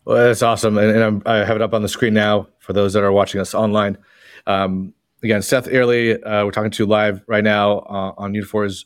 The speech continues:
LinkedIn channel. Uh, this is also available for those that are listening to on demand on our podcast.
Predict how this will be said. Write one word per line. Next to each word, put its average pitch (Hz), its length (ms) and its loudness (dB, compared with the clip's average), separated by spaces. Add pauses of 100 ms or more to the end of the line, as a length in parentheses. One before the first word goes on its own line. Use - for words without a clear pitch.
(160)
LinkedIn 101 480 -6
channel. 113 400 -2 (300)
Uh, 107 160 0
this 113 140 -4
is 113 40 0
also 117 420 2
available 110 500 0 (380)
for 117 120 -2
those 120 240 2
that 117 80 2
are 113 60 2
listening 117 240 -4
to 123 200 2
on 127 160 0
demand 127 360 0 (160)
on 120 240 2
our 113 320 0
podcast. 117 680 -4